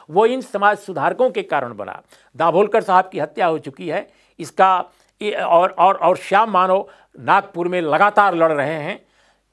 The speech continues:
इस कानून का नाम है महाराष्ट्र Prevention and Eradication of Human Sacrifices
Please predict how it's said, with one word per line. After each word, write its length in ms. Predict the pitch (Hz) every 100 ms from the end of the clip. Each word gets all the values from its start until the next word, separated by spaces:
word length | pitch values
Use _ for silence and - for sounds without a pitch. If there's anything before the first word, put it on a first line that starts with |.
| _ -
इस 220 | 269 262
कानून 420 | - 240 247 311
का 160 | 302 240
नाम 240 | 226 214
है 120 | 196 220
महाराष्ट्र 720 | 190 170 196 214 226 - - _ _ _ _ -
Prevention 640 | 165 160 180 220 - 220 226 220 -
and 280 | 170 190 208 196 _ _ 175
Eradication 920 | 180 185 190 185 - 233 220 214 214 -
of 340 | 180 190 196 - _ _ _
Human 480 | - 202 214 208 202 208 _ _
Sacrifices 1160 | _ - 185 180 - 175 175 196 185 175 185